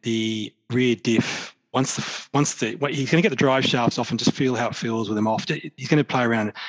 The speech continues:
But this, this, this company, um, they can rebuild gearboxes. They're, they're, they're proper engineers.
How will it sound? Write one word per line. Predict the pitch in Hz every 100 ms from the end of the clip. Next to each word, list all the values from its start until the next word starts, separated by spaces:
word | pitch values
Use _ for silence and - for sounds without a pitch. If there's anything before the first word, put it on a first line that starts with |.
| - -
But | 131
this, | 151 - _
this, | - 147 -
this | 143 143
company, | - - 127 120 117 113 107 107 110
um, | 101 101 104
they | 117 120
can | 107
rebuild | 104 104 104 98 95
gearboxes. | 101 98 92 - 92 98
They're, | 104 98 92 - -
they're, | 101 - _ _
they're | - - _ _ _
proper | 123 - 95
engineers. | 95 90 98 -